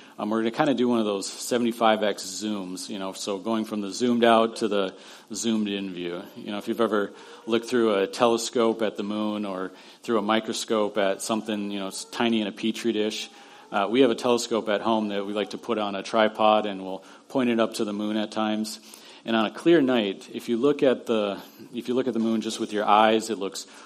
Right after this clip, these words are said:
bright and white, you know, big round circle. But when you zoom in on it,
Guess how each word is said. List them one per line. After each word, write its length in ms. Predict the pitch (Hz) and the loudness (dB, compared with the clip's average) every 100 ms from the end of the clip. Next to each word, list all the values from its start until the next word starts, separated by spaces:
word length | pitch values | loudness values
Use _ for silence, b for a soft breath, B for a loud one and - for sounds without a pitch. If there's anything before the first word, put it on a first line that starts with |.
| B | B
bright 640 | 101 113 107 104 104 98 98 | -8 -2 0 2 -2 -4 -10
and 120 | 98 | -4
white, 420 | 104 101 104 - | -2 -2 -4 -6
you 60 | 110 | -8
know, 240 | 95 95 | -8 -8
big 260 | 98 117 98 | -8 -6 -4
round 320 | 107 101 98 | -2 -2 -4
circle. 680 | - - 104 - 101 101 - B B B B B | -6 -4 -6 -4 -6 -6 -10 B B B B B
But 80 | 123 | 0
when 160 | 143 151 | 2 4
you 340 | 135 123 123 | 4 2 -2
zoom 360 | 104 127 147 147 | -4 0 2 2
in 120 | 147 | 2
on 220 | 101 98 | 0 -2
it, 280 | 98 101 | -6 -8